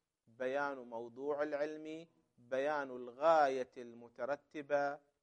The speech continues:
على العلم. التعريفات متقدمة على مرحلة البحث عن سائر المسائل، سائر المسائل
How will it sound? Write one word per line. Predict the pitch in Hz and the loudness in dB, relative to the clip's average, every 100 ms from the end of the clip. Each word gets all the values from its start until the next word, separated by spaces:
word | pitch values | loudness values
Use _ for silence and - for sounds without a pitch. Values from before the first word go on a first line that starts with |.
| - | -8
على | 120 110 | -6 -6
العلم. | 107 120 113 98 _ _ _ _ _ _ _ _ _ _ _ _ _ _ | -6 -6 -8 -12 _ _ _ _ _ _ _ _ _ _ _ _ _ _
التعريفات | - _ 175 151 160 151 - 143 120 - - | -12 _ 6 6 4 -2 2 4 4 -2 -20
متقدمة | 127 135 147 143 180 165 151 165 165 | -18 -2 -2 2 0 0 -6 -6 -2
على | 156 127 131 127 123 120 | -2 0 2 2 0 -4
مرحلة | 120 117 117 - 156 170 - | -8 -10 -10 -6 -2 -2 -2
البحث | 170 156 143 156 - _ | -6 -6 0 -2 -2 _
عن | 160 156 117 131 131 | -6 -4 -4 -6 -10
سائر | 131 - 170 175 175 156 - 135 135 | -18 -4 6 8 10 8 4 -2 -4
المسائل، | 127 123 123 - 139 139 139 - 131 120 107 _ _ _ _ | -6 -8 -12 -10 -4 0 -2 -2 -6 -6 -14 _ _ _ _
سائر | 147 147 135 139 | 0 2 0 -2
المسائل | 143 139 139 - 139 135 - 180 190 | -4 -6 -12 -4 0 0 -2 -4 -4